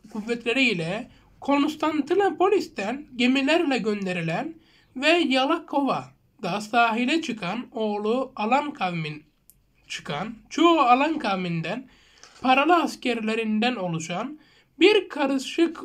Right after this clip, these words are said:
düzenli merkezi Bizans birliği Osman Bey'in eline geçirdiği İznik şehrini geri almak hedefiyle Yalı-,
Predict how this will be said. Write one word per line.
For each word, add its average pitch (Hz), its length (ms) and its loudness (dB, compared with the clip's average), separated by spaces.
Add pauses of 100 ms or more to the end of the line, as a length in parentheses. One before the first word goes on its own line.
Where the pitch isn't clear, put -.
(160)
düzenli 196 840 -4 (480)
merkezi 294 640 2
Bizans 285 600 4 (100)
birliği 202 840 -4 (100)
Osman 262 460 0
Bey'in 196 140 -4
eline 180 300 -4
geçirdiği 165 760 -6 (560)
İznik 330 480 6
şehrini 196 640 -4 (200)
geri 233 280 2
almak 147 380 -8
hedefiyle 185 760 -2 (1600)
Yalı-, 277 500 6